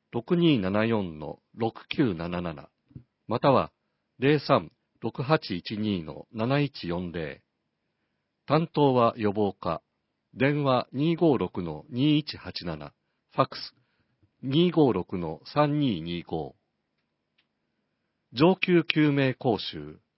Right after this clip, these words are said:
日時、十二月二日土曜日、九時から十八時。八時四十五分受付開始。場所、会場。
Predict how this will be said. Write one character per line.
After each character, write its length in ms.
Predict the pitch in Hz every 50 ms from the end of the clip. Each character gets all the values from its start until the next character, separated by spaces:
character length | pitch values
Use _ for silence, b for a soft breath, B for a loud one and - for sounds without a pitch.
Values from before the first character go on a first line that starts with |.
| _ _ _ _ _ _ _ _ _ _ _ -
日 260 | - 143 160 - 143 104
時、 220 | 78 76 85 - _ _ _ _ _ _ _ _ _ -
十 220 | 113 123 156 170
二 100 | 175 170
月 240 | 156 151 147 - -
二 260 | 117 - - - -
日 140 | - 123 110
土 140 | 98 107 107
曜 260 | 113 107 98 85 78 -
日、 180 | - 73 80 _ _ _ _ _
九 120 | - 175
時 140 | 160 175 143
か 120 | - 113
ら 160 | 90 87 80
十 200 | - 98 107 110
八 280 | 95 101 98 - - 90
時。 200 | 71 - 92 _ _ _ _ _ _ _ _ _ _ _ _ _
八 280 | _ - 113 - 208 180
時 100 | 143 131
四 220 | 135 143 143 123
十 200 | 92 92 87 80 76
五 120 | - 101
分 300 | 92 - 85 76 71 73 -
受 220 | - 90 - -
付 220 | 107 - - - 95
開 220 | - - 85 80 78
始。 340 | - - - - - - _ _ _ _ _ _ _ _ _ _ _ _ _ _ -
場 160 | - 113 110
所、 200 | - - 147 139
会 300 | - - 120 107 107 95
場。 440 | 92 - 95 87 85 78 73 71 69